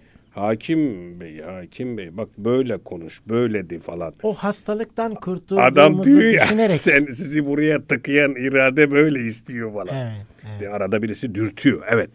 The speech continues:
Speaker 1: o çok önemli yani.
Speaker 2: O hastalıktan kurtulduğumuza, e,
Speaker 1: O
Speaker 2: şükrederek
Speaker 1: ideolojik bir tavır mıdır? İdeolojik
Speaker 2: Elbette.
Speaker 1: devlet diyoruz ya.
Speaker 2: Elbette, yani ideolojik tavır maalesef hukukun da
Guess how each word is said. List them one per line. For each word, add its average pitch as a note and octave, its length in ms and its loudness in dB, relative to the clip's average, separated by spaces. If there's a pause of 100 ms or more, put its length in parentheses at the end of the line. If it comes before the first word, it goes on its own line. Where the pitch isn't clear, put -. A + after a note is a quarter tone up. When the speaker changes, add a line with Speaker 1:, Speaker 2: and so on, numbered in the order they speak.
(160)
Speaker 1:
o A#2 80 -8
çok D#3+ 220 -4
önemli D#2 400 -8
yani. - 240 -20 (680)
Speaker 2:
O G#3+ 140 0
hastalıktan F#3+ 840 -4
kurtulduğumuza, E3+ 1400 -6 (260)
e, B2+ 300 -16
Speaker 1:
O A#2 40 -20
Speaker 2:
şükrederek G#3+ 440 -4
Speaker 1:
ideolojik A#3 580 8
bir A3 180 4
tavır A2+ 280 2
mıdır? G#2 500 -2 (720)
İdeolojik C#3 480 4
Speaker 2:
Elbette. D#3+ 120 -2
Speaker 1:
devlet C#3 340 2
diyoruz D3 360 -4
ya. - 220 -14
Speaker 2:
Elbette, D3+ 500 -4
yani B2 420 -8
ideolojik C#3+ 760 -8
tavır C3+ 580 -6
maalesef D#3 500 -8
hukukun D3 720 -10
da D3 180 -6